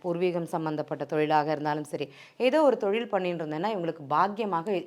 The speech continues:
இந்த காலகட்டத்துல வரணும்னு கொஞ்சம் அதிகமான இன்வெஸ்ட்மெண்ட் எதையாட்டி பண்றேன்னு கடன் ஏற்படக்கூடிய ஒரு சந்தர்ப்பம்.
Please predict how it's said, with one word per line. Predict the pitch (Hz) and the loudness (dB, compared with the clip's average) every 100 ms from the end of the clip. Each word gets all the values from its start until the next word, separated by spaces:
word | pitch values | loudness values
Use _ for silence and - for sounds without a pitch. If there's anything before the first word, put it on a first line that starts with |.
| - | -8
இந்த | 175 165 165 | -6 -2 2
காலகட்டத்துல | 165 208 277 170 190 170 | 4 2 0 -6 -2 -2
வரணும்னு | 151 151 175 170 127 160 214 - - | -2 -2 -4 -6 -8 -10 -12 -18 -4
கொஞ்சம் | - 285 294 - | 4 6 6 6
அதிகமான | 196 247 262 240 262 | 4 4 0 0 -2
இன்வெஸ்ட்மெண்ட் | 202 185 214 226 226 202 147 | -2 -2 -2 -2 -2 -2 -2
எதையாட்டி | 151 165 208 | -2 -2 -4
பண்றேன்னு | 156 156 165 156 135 180 - - _ - | -4 -4 -4 -4 -6 -8 -12 -20 _ -2
கடன் | 247 285 302 226 | 2 2 0 -2
ஏற்படக்கூடிய | 196 175 151 156 143 | -2 -4 -2 -2 -2
ஒரு | 143 151 | -4 -6
சந்தர்ப்பம். | 143 143 143 | -6 -4 -6